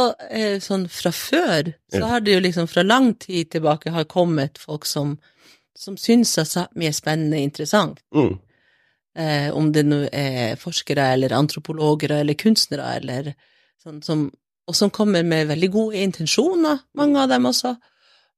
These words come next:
Speaker 1: eh, og for å, for å, eh, for å finne noe her som man vil være med på å presentere
Speaker 2: Mm.
Speaker 1: til verden.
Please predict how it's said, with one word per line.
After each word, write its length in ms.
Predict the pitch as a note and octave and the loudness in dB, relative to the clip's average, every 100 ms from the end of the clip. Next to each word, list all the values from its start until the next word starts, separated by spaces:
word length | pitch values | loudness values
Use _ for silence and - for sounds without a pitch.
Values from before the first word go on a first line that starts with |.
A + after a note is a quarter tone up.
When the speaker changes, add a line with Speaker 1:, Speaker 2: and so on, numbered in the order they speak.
| - | -4
Speaker 1:
eh, 420 | G3 F#3 F#3 F3+ - | 0 2 2 0 -4
og 140 | - - _ _ | -12 -14 _ _
for 300 | - G3+ G3 | -2 2 4
å, 120 | F#3 D#3+ G1+ - | 4 2 -2 -8
for 240 | - F3+ F3 | -10 -14 -8
å, 200 | E3+ E3 D#3 D3+ | -2 0 2 4
eh, 220 | D3 C#3+ C#3 - _ _ _ _ _ _ _ _ _ - | 4 2 -2 -12 _ _ _ _ _ _ _ _ _ -8
for 160 | A3+ | -2
å 40 | A3+ | 2
finne 360 | D4+ C4 D#3 D3 | 4 4 4 2
noe 300 | D#3 D3 D3 | 2 2 2
her 340 | F3 D#3+ - | 2 0 0
som 200 | - D3+ | 0 2
man 240 | D3+ D3 C#3+ - - | 2 2 0 -6 -16
vil 160 | E3+ E3+ | -14 -8
være 180 | E3 E3 | -2 0
med 200 | E3 D#3 | 0 -2
på 80 | D3+ | -10
å 60 | |
presentere 640 | C#3+ D3 D3 D3 C#3 - - _ | -16 -10 -8 -4 -4 -4 -10 _
Speaker 2:
Mm. 180 | - G2+ | -6 -4
Speaker 1:
til 80 | - | -4
verden. 360 | C3+ - - | -8 -8 -14